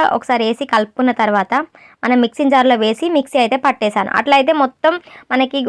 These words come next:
ఉండలు లేకుండా, గడ్డ కట్టకుండా మంచిగా అయితే మిక్సీ అవుతుంది. So మిక్సీ అయిన తర్వాత ఒక గిన్నెకి ఆయిల్ తీసుకొని, ఆయిల్ కానీ బటర్ కానీ వెన్న ఏది ఉంటే అది వేసుకొని మొత్తం గిన్నెకి అప్లై చేసిన తర్వాత కొద్దిగా పొడి పిండి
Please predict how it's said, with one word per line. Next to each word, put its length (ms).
ఉండలు 320
లేకుండా, 360
గడ్డ 140
కట్టకుండా 520
మంచిగా 400
అయితే 180
మిక్సీ 320
అవుతుంది. 420
So 80
మిక్సీ 260
అయిన 200
తర్వాత 240
ఒక 60
గిన్నెకి 420
ఆయిల్ 220
తీసుకొని, 520
ఆయిల్ 220
కానీ 220
బటర్ 340
కానీ 240
వెన్న 260
ఏది 200
ఉంటే 200
అది 180
వేసుకొని 440
మొత్తం 200
గిన్నెకి 300
అప్లై 280
చేసిన 280
తర్వాత 300
కొద్దిగా 360
పొడి 240
పిండి 200